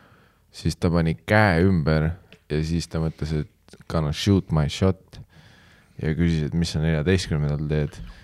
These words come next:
Mis tagantjärgi selgus, oli see kõige suurem viga, mis ta oleks võinud teha, sest kohe, kui ta ütles neliteist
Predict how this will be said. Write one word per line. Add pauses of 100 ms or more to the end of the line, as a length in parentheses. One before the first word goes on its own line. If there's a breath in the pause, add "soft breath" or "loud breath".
(180 loud breath)
Mis
tagantjärgi
selgus,
oli
see
kõige
suurem
viga,
mis
ta
oleks
võinud
teha,
sest
kohe,
kui
ta
ütles
neliteist